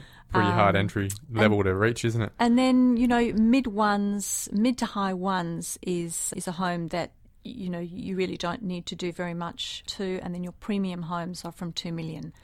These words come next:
Speaker 1: So how is
Speaker 2: Two million
Speaker 1: our
Speaker 2: plus.
Speaker 1: median so low? Is that just because the only ones that sell are probably in a state of disrepair?
Speaker 2: I, I think because there is such a low turnover
Speaker 1: Mm.
Speaker 2: within Coolbinia, there are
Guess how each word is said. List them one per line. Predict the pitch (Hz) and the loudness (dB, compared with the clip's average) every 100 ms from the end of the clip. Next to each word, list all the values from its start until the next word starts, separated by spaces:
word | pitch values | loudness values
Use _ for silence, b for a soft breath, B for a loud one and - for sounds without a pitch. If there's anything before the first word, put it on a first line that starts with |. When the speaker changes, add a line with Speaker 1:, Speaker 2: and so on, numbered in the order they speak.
| b b | b b
Speaker 1:
So | - | -2
how | 127 165 185 | 2 4 4
is | 165 | 2
Speaker 2:
Two | |
million | 156 | 2
Speaker 1:
our | 131 | 2
Speaker 2:
plus. | 131 | 2
Speaker 1:
median | 135 120 107 | 4 4 2
so | - 110 | 2 2
low? | 101 107 104 | 4 4 4
Is | 90 | 2
that | 117 | -2
just | - 131 | -2 -4
because | 127 120 | -4 -4
the | 107 | 0
only | 110 110 | 2 4
ones | 107 101 92 | 4 2 2
that | 92 - | -2 0
sell | - 98 104 101 | 0 4 4 4
are | 104 101 101 | 6 8 8
probably | - 110 104 104 101 | 4 0 0 2 0
in | 104 | 0
a | 98 | -2
state | - 101 | 2 2
of | |
disrepair? | 101 - 92 98 117 185 - | 0 -2 -2 0 0 -2 0
Speaker 2:
I, | - - | 0 0
I | 233 | -4
think | 277 - 330 - - - | -4 -2 -2 -2 -12 -4
because | 269 - - 339 | -4 -4 -2 0
there | - 440 | 2 2
is | 311 | 0
such | - 220 | -2 -6
a | 202 | -4
low | 185 185 180 | -2 -2 -2
turnover | 170 - 180 180 175 175 170 190 190 - | -4 -8 -6 -4 -4 -6 -8 -8 -8 -6
Speaker 1:
Mm. | 113 113 87 - | -4 -4 -6 -12
Speaker 2:
within | 240 190 196 190 190 190 | -10 -4 -2 -2 -2 -4
Coolbinia, | - 175 170 160 156 | -4 -4 -4 -4 -4
there | 202 214 | -2 0
are | 240 285 277 | 0 0 -2